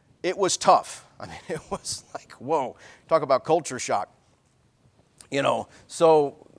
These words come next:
uh, those two ladies on the left, uh, the one second from the left,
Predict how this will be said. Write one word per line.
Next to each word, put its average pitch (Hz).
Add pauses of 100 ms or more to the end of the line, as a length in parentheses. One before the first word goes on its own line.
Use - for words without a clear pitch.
(120)
uh, 151
those 208
two 220
ladies 185
on 160
the 143
left, 147 (180)
uh, 123
the 120
one 147
second 160
from 127
the 120
left, 123